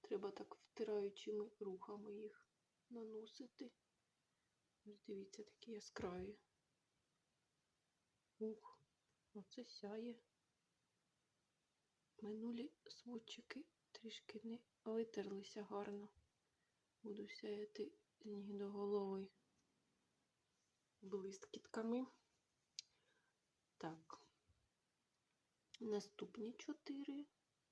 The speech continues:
Деякі між собою схожі, але я думаю, що на очах можна буде побачити різницю. Так як дивишся, так здається, що й однакові. Так, це також такий.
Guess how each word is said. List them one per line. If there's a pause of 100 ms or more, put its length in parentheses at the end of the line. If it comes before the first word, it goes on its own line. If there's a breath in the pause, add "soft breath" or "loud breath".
(320 soft breath)
Деякі (380)
між
собою
схожі,
але
я
думаю,
що
на
очах (720 soft breath)
можна
буде
побачити
різницю.
Так
як
дивишся,
так (320)
здається,
що
й (520 soft breath)
однакові. (2500)
Так,
це
також
такий.